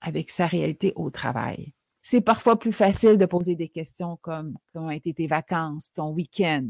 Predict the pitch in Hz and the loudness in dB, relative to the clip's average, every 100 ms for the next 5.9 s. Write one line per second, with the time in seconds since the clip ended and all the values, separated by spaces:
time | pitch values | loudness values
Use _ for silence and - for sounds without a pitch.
0 | - 151 156 156 156 151 - 151 160 143 | -8 -8 -6 -6 -6 -8 -4 -4 -2 -6
1 | - 143 147 - 156 143 143 147 147 131 | -6 -6 -6 -6 -6 -2 0 2 2 2
2 | 139 - 139 - _ _ - 165 170 - | 0 -4 -6 -8 _ _ 0 2 2 0
3 | 147 - 160 151 175 _ _ _ _ _ | -2 -2 -2 -2 -4 _ _ _ _ _
4 | _ - 185 - 190 208 180 160 160 165 | _ -2 2 6 6 8 6 4 2 2
5 | 156 143 - 147 147 131 - - | 0 0 0 -2 -2 -4 -6 -12